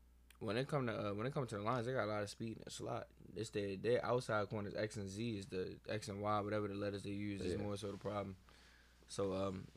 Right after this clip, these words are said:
Speaker 1: and Dobbs got seven touchdowns on the year. So it's, like, familiar-, familiarity as far as, like, you know, when he look for a touchdown, that's who he typically look for. So
Speaker 2: Yeah.
Speaker 1: even in that touchdown that you said Christian Watson just scored last week, he went through reads and looked at Dobbs before he even threw the ball.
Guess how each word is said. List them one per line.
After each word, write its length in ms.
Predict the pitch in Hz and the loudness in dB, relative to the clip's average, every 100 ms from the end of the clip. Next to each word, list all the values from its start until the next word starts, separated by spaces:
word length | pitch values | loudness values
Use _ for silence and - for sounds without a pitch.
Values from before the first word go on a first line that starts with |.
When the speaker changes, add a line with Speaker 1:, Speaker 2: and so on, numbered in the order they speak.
| - | -4
Speaker 1:
and 160 | 101 95 | 0 10
Dobbs 300 | 110 127 117 | 12 12 10
got 140 | 101 | 2
seven 260 | - 107 104 | 4 4 6
touchdowns 420 | 107 101 101 98 | 2 2 0 0
on 80 | 98 | -2
the 60 | |
year. 260 | 98 107 98 98 | 0 0 0 -4
So 120 | - 104 | -2 0
it's, 100 | 101 | 2
like, 140 | 98 | 0
familiar-, 520 | 104 104 110 101 104 - 95 | 0 2 2 2 0 -2 -6
familiarity 720 | - 104 117 120 117 117 113 107 | -2 2 4 6 8 10 8 4
as 80 | - | 2
far 200 | 107 104 | 2 4
as, 120 | 101 | 2
like, 260 | 101 95 - - - - - - - | 0 0 -4 -18 -20 -20 -20 -20 -4
you 120 | 113 | 2
know, 120 | 104 90 | 2 2
when 120 | 98 | 2
he 140 | 110 | 4
look 180 | 110 104 | 4 2
for 180 | - 104 | 2 2
a 20 | |
touchdown, 500 | 101 110 117 117 113 | 4 2 4 2 2
that's 140 | 107 104 | 0 -2
who 180 | 113 101 | -2 -2
he 100 | 95 | -2
typically 400 | - 98 98 101 | -2 -2 -4 -4
look 180 | 98 | -4
for. 240 | - - - - - | -6 -8 -8 -12 -4
So 180 | - 101 | 0 4
Speaker 2:
Yeah. 60 | 110 | 8
Speaker 1:
even 240 | 151 151 | 8 8
in 100 | 135 | 8
that 140 | 135 | 8
touchdown 340 | 131 139 131 123 | 8 4 6 2
that 100 | 120 | 2
you 80 | 131 | 4
said 220 | 127 113 | 4 6
Christian 260 | 131 120 110 | 4 2 4
Watson 300 | 120 120 107 | 4 4 0
just 140 | 113 | 0
scored 240 | 117 113 113 | 4 4 6
last 220 | 117 117 | 4 4
week, 220 | 120 - - - - - - - | 0 0 -8 -20 -20 -20 -20 -20
he 140 | - 131 | 2 6
went 200 | 127 - | 6 6
through 160 | 117 104 | 4 4
reads 540 | 101 117 113 90 - | 4 4 2 0 -4
and 200 | - 98 | -2 2
looked 200 | 101 101 | 2 4
at 160 | 98 98 | 2 4
Dobbs 340 | 98 101 95 | 6 6 6
before 220 | 101 - 104 | 2 0 2
he 80 | |
even 160 | 101 98 | 2 -2
threw 120 | 95 | -4
the 60 | 90 | -4
ball. 260 | 95 85 | -2 -2